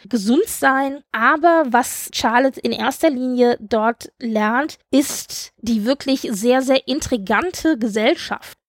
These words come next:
Sie wird ja mitgenommen, weil sie erste Schritte in die Gesellschaft machen soll, raus aus dieser geschützten Idylle auf dem Land, rein in, ja, Society und stellt dann eben fest,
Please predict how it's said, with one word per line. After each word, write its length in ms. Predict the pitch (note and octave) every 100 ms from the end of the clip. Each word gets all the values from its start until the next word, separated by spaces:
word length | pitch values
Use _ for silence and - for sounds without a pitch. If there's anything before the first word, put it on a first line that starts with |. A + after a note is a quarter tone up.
| -
Sie 420 | C4 A3 B3 B3
wird 120 | B3 C#4+
ja 100 | C4+
mitgenommen, 600 | C#4 C#4+ C4+ C4+ C4 A#3+
weil 160 | B3
sie 240 | B3 B3 - -
erste 380 | B3+ C4 - C4
Schritte 460 | - C4+ C#4 C#4+ - - -
in 100 | A#3+
die 100 | B3
Gesellschaft 600 | A3+ G#3 A#3 C4 C#4 C4+
machen 280 | A3 - F4+
soll, 300 | D#4+ C#4+ D4 F#4+ F#4+
raus 360 | A3+ G#3 D#4+ -
aus 340 | - A#3 -
dieser 280 | - A3+ A#3
geschützten 640 | A#3 - C4+ - B3+ B3 - -
Idylle 460 | A#3 A3+ C#4 C4+
auf 140 | B3 -
dem 140 | A#3
Land, 480 | A3 A3 C#4 A#3+ -
rein 480 | G#3 A3 C4+ D4 D4 _ _ -
in, 360 | A#3+ A#3 A3+ A#3
ja, 280 | A3+ G#3+ -
Society 920 | - A#3 - G#3+ C#4+ F#4 - D#4+ F4+ - - - -
und 240 | - A3+ A#3+
stellt 220 | - A#3+
dann 100 | C#4
eben 220 | B3+ A#3+
fest, 540 | - B3 D#4 - -